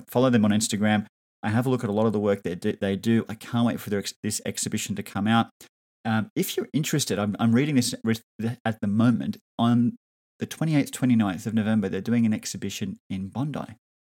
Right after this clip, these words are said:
Um, I may actually try and get down for that. So let me know if you guys are interested or if you're going to be get there to check it out as well. Um, you know, if you love your photography, man, Aquabumps, I actually should get them on the show and talk about how they,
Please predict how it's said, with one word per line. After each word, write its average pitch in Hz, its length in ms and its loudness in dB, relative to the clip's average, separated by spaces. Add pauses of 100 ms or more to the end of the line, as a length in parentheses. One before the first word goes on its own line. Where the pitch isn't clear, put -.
(180)
Um, 101 220 -2
I - 40 -4
may 123 200 2
actually 113 240 -6
try 107 160 -4
and 98 100 -4
get - 140 -10
down 107 220 -4
for - 100 -12
that. - 160 -8
So - 140 -2
let 135 120 4
me 151 80 2
know 127 160 6
if 117 160 0
you 110 60 0
guys 110 260 4
are 113 120 4
interested 113 300 0
or 117 60 0
if 120 100 -4
you're 107 80 -2
going 110 200 2
to 110 40 -2
be 107 140 -2
get - 220 -4
there 107 120 2
to 101 60 -2
check 113 300 -4
it 110 80 -2
out 104 200 -2
as 95 200 -4
well. 110 340 0 (460)
Um, 110 300 0 (100)
you 139 80 2
know, 131 60 4
if 127 120 -2
you 123 60 -2
love 139 160 0
your 160 80 -4
photography, 123 540 -2 (100)
man, 110 180 0
Aquabumps, 98 580 -6 (200)
I 120 60 2
actually 160 200 -4
should 165 140 -2
get 113 140 -4
them 104 100 -6
on 90 80 -8
the 92 80 -10
show 107 260 -2
and 95 80 -6
talk 104 160 -8
about 95 220 -10
how 101 120 -8
they, 92 240 -6